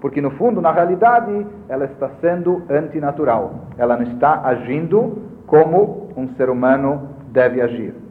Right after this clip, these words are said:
Isso chega a tal extremo, parece que nós, eh, numa ocasião, já contamos essa passagem, essa história que aparece,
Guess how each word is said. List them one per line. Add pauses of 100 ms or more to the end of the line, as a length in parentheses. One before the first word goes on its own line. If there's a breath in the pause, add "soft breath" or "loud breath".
(680 soft breath)
Isso
chega
a
tal
extremo, (1700)
parece
que
nós, (140)
eh,
numa
ocasião,
já
contamos (640 loud breath)
essa
passagem,
essa
história
que
aparece,